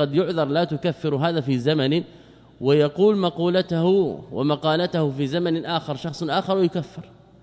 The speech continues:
صحيح أو لا؟ لأن قول أهل العلم أن المسألة خفية أو أن المسائل منها ما هو خفي، هذا ليس مضطردا في كل زمن في كل شخص، لا، قد تكون خفية في زمن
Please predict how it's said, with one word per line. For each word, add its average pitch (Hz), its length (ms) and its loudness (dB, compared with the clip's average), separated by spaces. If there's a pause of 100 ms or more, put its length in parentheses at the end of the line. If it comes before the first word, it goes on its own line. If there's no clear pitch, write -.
(560)
صحيح 143 320 -4
أو 143 100 6
لا؟ 147 180 4 (460)
لأن 139 540 2 (380)
قول 190 240 4
أهل 160 160 2
العلم 139 300 2
أن 143 260 2
المسألة 151 440 0
خفية 120 680 0 (480)
أو 127 160 0
أن 151 160 2
المسائل 147 480 0
منها 143 200 0
ما 139 100 2
هو 139 200 4
خفي، 151 520 0 (340)
هذا 131 220 0
ليس 196 200 2
مضطردا 156 540 4
في 127 120 -2
كل 139 240 2
زمن 143 340 2
في - 100 -4
كل 120 180 -2
شخص، 104 320 -10 (300)
لا، 135 200 2
قد - 200 -8
تكون 139 300 -2
خفية 135 340 0
في 131 260 -2
زمن 170 340 0